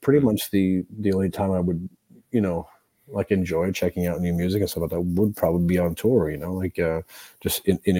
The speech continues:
Speaker 1: in a bunk, you know, just relaxing or, or whatever. Um, but yeah, but absolutely. I mean, there's so many great musicians out there, and people have been,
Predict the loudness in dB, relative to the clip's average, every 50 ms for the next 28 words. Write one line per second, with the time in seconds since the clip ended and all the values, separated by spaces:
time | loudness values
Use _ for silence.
0 | 0 2 2 2 4 4 2 2 2 0 -2 -4 -10 -14 -14 -10 -4 -2 -2 0
1 | 0 0 0 0 -2 -4 -8 -8 -2 0 2 2 4 4 2 0 0 0 0 2
2 | 2 2 2 2 -2 -2 -4 -6 -10 -4 -2 2 2 4 4 2 2 2 0 -2
3 | -4 -6 -16 -16 -14 -14 -14 -14 -16 -18 -18 -20 _ _ _ _ 2 4 6 6
4 | 6 4 4 2 -2 -8 -12 _ _ _ -4 0 4 6 8 8 8 6 4 0
5 | 0 -2 -2 -2 -2 -4 -6 -2 0 0 0 2 4 6 6 6 6 4 4 0
6 | 0 -2 -4 -4 -4 -6 -8 -6 -6 -6 -6 -6 -6 -2 0 2 4 4 4 2
7 | 2 0 -4 -8 -14 _ -4 0 2 4 4 4 4 2 2 2 2 0 0 -2
8 | -4 -4 -4 -4 -4 -6 -8 -4 -4 -2 0 0 0 0 -2 -4 -6 -2 -2 -2
9 | 0 0 0 0 0 0 0 -2 -2 -4